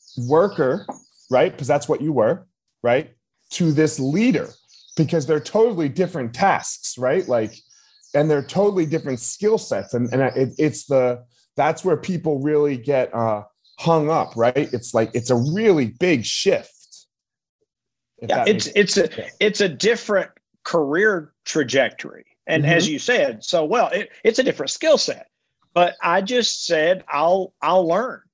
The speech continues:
Speaker 2: And I'm still learning all
Speaker 1: Mm-hmm.
Speaker 2: these decades later. I think the best leaders, uh,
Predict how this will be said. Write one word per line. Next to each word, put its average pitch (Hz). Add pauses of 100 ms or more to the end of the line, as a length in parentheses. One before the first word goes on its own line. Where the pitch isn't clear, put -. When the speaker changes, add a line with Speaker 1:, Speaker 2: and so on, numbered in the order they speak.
(220)
Speaker 2:
And 147
I'm 156
still 196
learning 180 (360)
all 139
Speaker 1:
Mm-hmm. 160
Speaker 2:
these 160
decades 160
later. 196 (420)
I -
think 175
the 139
best 156
leaders, 160 (120)
uh, -